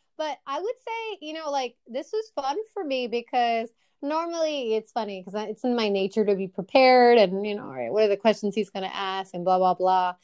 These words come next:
You know, this was, and it wa-, we weren't on video, which is like, you know, it's one of those things that I'm like, I just, it was easy, right? And it was easy to have a conversation that you feel comfortable having. You can go back and forth with somebody who also understands, but, you know,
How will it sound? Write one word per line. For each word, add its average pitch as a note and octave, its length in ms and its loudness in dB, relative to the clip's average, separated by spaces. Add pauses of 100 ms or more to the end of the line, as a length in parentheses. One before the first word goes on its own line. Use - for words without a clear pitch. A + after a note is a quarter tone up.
(300)
You G#3+ 80 -2
know, G#3+ 60 0
this B3+ 240 2
was, C4+ 80 6
and A3+ 160 0
it G#3+ 40 -2
wa-, G#3 160 0 (140)
we G#3+ 160 -4
weren't B3+ 220 -4
on A3+ 160 -6
video, G#3+ 420 0
which G3+ 180 -6
is A#3+ 240 -4
like, A3+ 300 2
you D4 260 -4
know, C4 180 4
it's A#3+ 180 -2
one C#4 120 2
of C#4 100 2
those C4+ 180 0
things C4 260 -2
that B3 100 -4
I'm A3+ 120 -4
like, A3 180 -6
I A#3 80 0
just, A#3+ 220 -10
it C4+ 100 -4
was B3+ 220 -4
easy, A3 440 -6 (160)
right? A#3 320 4
And A3+ 80 -4
it A3+ 40 -4
was A3+ 180 -4
easy C4 300 -6
to B3 100 2
have A#3 160 -2
a A3+ 60 -6
conversation G#3+ 720 -6
that G3+ 120 -10
you G#3+ 180 -12
feel G3+ 540 4 (400)
comfortable G#3 640 2
having. F#3 640 -2
You F#3+ 80 -12
can F#3 100 -8
go F3+ 100 -2
back G3 280 -2
and G3 120 -4
forth G3 280 -2
with F#3 100 -10
somebody F#3+ 440 -2
who F#3 40 -2
also F#3+ 500 -6
understands, F#3+ 760 -10
but, F#3+ 240 0
you G3 80 -4
know, F#3+ 260 -2